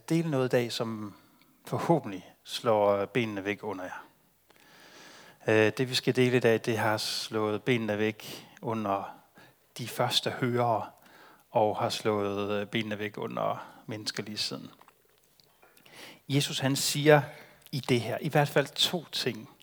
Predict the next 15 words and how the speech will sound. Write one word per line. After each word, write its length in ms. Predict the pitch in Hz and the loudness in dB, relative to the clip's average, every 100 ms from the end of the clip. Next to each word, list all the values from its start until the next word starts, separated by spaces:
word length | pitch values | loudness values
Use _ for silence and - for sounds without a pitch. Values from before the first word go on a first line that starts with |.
| _ _ _ _ _ | _ _ _ _ _
som, 480 | - - 107 107 107 | -2 4 4 4 0
øh, 300 | 101 98 98 | 2 4 2
bør 240 | - 113 127 | 4 2 4
slå 200 | - 113 | 0 -2
benene 340 | 117 104 101 | -4 -6 -6
væk 160 | 101 101 | -6 -6
under 220 | 98 95 | -8 -8
os. 280 | 98 - - _ _ _ _ _ - - - - - - | -10 -10 -12 _ _ _ _ _ -20 -20 -18 -16 -16 0
Han 140 | 143 | 4
siger 320 | - - 170 | 8 10 12
her, 400 | 160 127 107 - - - - - - - - | 12 12 8 6 -4 -18 -20 -18 -20 -20 0
øh, 760 | 113 107 101 101 101 98 95 98 | 4 6 4 2 -2 -4 -8 -4
til 140 | - 120 | -2 0
sine 180 | 120 | 0
disciple, 480 | 113 107 170 175 170 | -2 0 0 0 -4